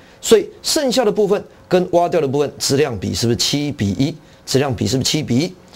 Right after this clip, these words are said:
我们讲，你可以先想象一下，把小球停回去，利用跷跷板原理，支点要摆在正中间。各位，支点如果摆在正中间，两边平衡，所以质量比七比一，那它们到支点的距离多少啊？就是一比七啊。各位，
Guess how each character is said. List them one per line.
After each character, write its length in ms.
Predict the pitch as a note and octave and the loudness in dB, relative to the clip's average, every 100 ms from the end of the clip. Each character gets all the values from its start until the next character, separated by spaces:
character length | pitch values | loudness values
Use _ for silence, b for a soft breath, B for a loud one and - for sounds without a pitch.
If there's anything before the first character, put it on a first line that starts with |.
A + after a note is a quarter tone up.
| B B - | B B -6
我 80 | |
们 80 | F3+ | -2
讲， 180 | F3 - - | -2 -2 -2
你 100 | A2 | -2
可 140 | D#3+ | 0
以 80 | C#3 | 0
先 260 | - F3 F#3 | 0 0 0
想 240 | - F#2+ | -2 -2
象 220 | D3 B2+ | 0 0
一 40 | G#2+ | 2
下， 200 | C3+ - B - | 0 -2 B -2
把 100 | A2 | 0
小 220 | - F#2 | 0 0
球 160 | - G2+ | 0 0
停 180 | A2+ | 2
回 80 | B2 | 0
去， 220 | C3+ F#3 B B B | 0 -2 B B B
利 100 | C3+ | 0
用 180 | C#3 B2 | 2 -2
跷 220 | - C3 | 0 2
跷 160 | C3+ | 0
板 160 | G#2+ F2 | 0 -2
原 160 | F#2+ C3+ | 0 0
理， 140 | - B B B | -2 B B B
支 220 | G3 G#3+ | -2 0
点 180 | D#3 F#2+ | 0 0
要 120 | C3 | -2
摆 120 | - | 0
在 140 | G2 G#2 | 0 2
正 180 | C3+ | 2
中 180 | A#2 C#3 | 2 2
间。 160 | C3 D#3+ B B B B | 0 -2 B B B B
各 100 | G#3 | 2
位， 80 | |
支 180 | G#3 C#4 | 2 0
点 160 | A#3+ C3+ | 0 0
如 100 | A#2+ | 0
果 80 | D#3+ | 0
摆 140 | C#3 | 0
在 100 | B2+ | 0
正 180 | C3 C3+ | 0 0
中 200 | B2+ B2+ | 0 2
间， 160 | B2 B2+ | 0 0
两 220 | A2+ G2+ G#2+ | 0 0 2
边 160 | A#2+ A#2+ | 2 2
平 180 | G#2+ | 0
衡， 160 | G#2 F#2 F#2 B B | 0 -2 -8 B B
所 160 | - A#3 | 2 2
以 40 | |
质 120 | - | 2
量 200 | B3+ C4 D3+ | 0 0 0
比 120 | C3 | -2
七 280 | - B3 G3 | 0 -2 0
比 140 | C3+ | 0
一， 220 | E3+ G#3+ B B | 0 -2 B B
那 80 | C3+ | -4
它 120 | D3 | -2
们 120 | D3+ C3+ | 0 0
到 140 | C#3+ | -2
支 160 | - C3 | -2 -2
点 120 | A2 | 0
的 60 | |
距 160 | A2+ C3+ | 2 2
离 80 | B2 | 2
多 140 | C#3 | 2
少 100 | C3+ B2 B B | 2 -2 B B
啊？ 80 | A#2 | -2
就 120 | D3 | -2
是 80 | C#3+ | 0
一 180 | E3+ F3+ | -2 -2
比 200 | A#2+ G#2+ | 0 0
七 200 | E3+ F#3 | 0 0
啊。 120 | G3 - B B B | -2 -16 B B B
各 120 | |
位， 100 | F3+ | 0